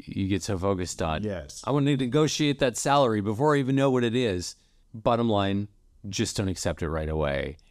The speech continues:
Speaker 1: And it's hilarious how difficult this is for people. 'Cause in truth, you didn't app-, well, you probably didn't apply for the job because you didn't want it. You applied for the job because you want it.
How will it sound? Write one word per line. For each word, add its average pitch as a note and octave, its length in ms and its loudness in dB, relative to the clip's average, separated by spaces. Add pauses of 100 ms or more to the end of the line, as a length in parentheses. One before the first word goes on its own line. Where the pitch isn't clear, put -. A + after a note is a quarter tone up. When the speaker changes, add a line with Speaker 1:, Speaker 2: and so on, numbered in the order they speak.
(220)
Speaker 1:
And F2 540 -2 (540)
it's - 320 -4 (220)
hilarious F2+ 840 -2 (140)
how - 160 -6
difficult D#2 540 -4
this - 240 -6
is C#2+ 140 -4
for D2 160 -6
people. C#2+ 500 -10 (320)
'Cause E2+ 200 -4
in E2+ 80 0
truth, F#2 640 -2 (300)
you G2 160 -2
didn't G#2+ 260 2
app-, - 200 -4
well, F2 200 2
you F2 120 -2
probably C3 480 2
didn't F2 260 0
apply D2+ 320 -2
for D#2+ 140 -10
the C#2+ 100 -6
job C#2+ 400 -4
because D2+ 300 -8
you C#2 80 -6
didn't C#2+ 240 -8
want D2 280 -4
it. E2 140 -6
You G#2+ 160 0
applied B2 360 -4
for - 100 -8
the A#2 100 -2
job A2 220 -2
because G#2 280 -4
you G#2+ 80 0
want B2 320 -2
it. - 160 -12